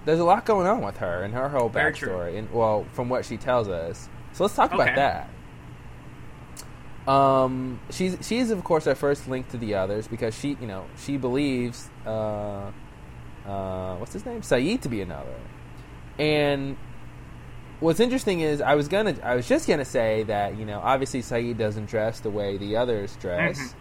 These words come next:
Speaker 2: Mm-hmm.
Speaker 1: uh, but that doesn't matter because she's never seen
Speaker 2: Yeah,
Speaker 1: him.
Speaker 2: <laughs> right.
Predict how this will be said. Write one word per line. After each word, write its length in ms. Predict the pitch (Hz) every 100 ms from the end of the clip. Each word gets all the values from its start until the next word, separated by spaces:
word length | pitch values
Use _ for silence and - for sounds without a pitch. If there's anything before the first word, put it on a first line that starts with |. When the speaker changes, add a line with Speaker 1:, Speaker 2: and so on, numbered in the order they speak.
| - - -
Speaker 2:
Mm-hmm. 60 | -
Speaker 1:
uh, 340 | 147 147 147 135
but 120 | 151 160
that 80 |
doesn't 220 | 202 180 143
matter 360 | 156 180 127
because 500 | 127 135 143 139 135
she's 220 | - 160
never 220 | 156 151 170
seen 180 | 160
Speaker 2:
Yeah, 340 | 175 143 120 135
Speaker 1:
him. 80 | -
Speaker 2:
<laughs> 40 |
right. 500 | 180 170 165 143 139